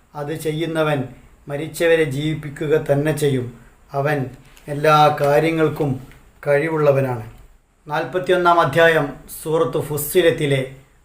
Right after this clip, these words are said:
മുപ്പത്തി ഒമ്പതാമത്തെ സൂക്തത്തിൽ അള്ളാഹു പറഞ്ഞു, "വമിൻ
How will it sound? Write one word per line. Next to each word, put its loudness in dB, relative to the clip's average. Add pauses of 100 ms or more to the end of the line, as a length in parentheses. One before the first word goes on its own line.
(140)
മുപ്പത്തി -6
ഒമ്പതാമത്തെ 2
സൂക്തത്തിൽ -4
അള്ളാഹു 0
പറഞ്ഞു, 0 (720)
"വമിൻ -6